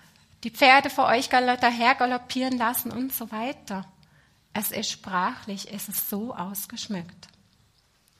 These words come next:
Und es hat mich total einfach ergriffen, was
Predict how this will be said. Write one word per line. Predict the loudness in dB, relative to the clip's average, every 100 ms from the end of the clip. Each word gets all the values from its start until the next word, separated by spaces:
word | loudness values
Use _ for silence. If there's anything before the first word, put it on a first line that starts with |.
| _ _ _ _ _ _ _ _ _ -20 _ _ _ _ _ _ _ _
Und | -2 0
es | 2
hat | 2 0 -2
mich | -6 -8
total | -10 -8 -4 -2 0
einfach | 0 0 -4 -6 -6
ergriffen, | -8 -8 -10 -8 -6 -4
was | -4 -6